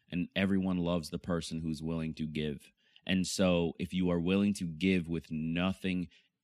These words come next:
uh, no request in return, when you do eventually make that request, you're much more likely to get the help that you are looking for. Now, this is not a manipulative thing. This should not be used as a strategy.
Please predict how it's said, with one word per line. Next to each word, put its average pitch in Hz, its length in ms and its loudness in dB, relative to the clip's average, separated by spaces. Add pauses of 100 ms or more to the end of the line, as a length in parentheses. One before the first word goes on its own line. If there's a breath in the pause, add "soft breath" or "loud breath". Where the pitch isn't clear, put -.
uh, 78 240 -6
no 92 160 0
request 92 540 -2
in 87 100 -2
return, 82 560 -2 (220 soft breath)
when 95 160 0
you 95 100 4
do 107 280 4
eventually 92 480 0
make 85 260 0
that 80 160 -2
request, 95 480 -2
you're 85 100 -4
much 90 340 -2
more 87 160 -4
likely 82 420 -4
to 80 220 -8 (100)
get - 260 -6
the - 80 -8
help 78 320 -8
that - 140 -12
you 78 180 -6
are 67 60 -6
looking 71 400 -8
for. - 320 -12 (220 soft breath)
Now, 92 100 2
this 95 220 0
is 90 160 0
not 95 280 4
a 92 60 4
manipulative 90 600 2
thing. 90 240 0
This 82 120 -4
should 82 200 -6
not 85 220 -4
be 87 80 -2
used 82 400 0
as 76 140 -4
a 67 60 -8
strategy. 82 800 -4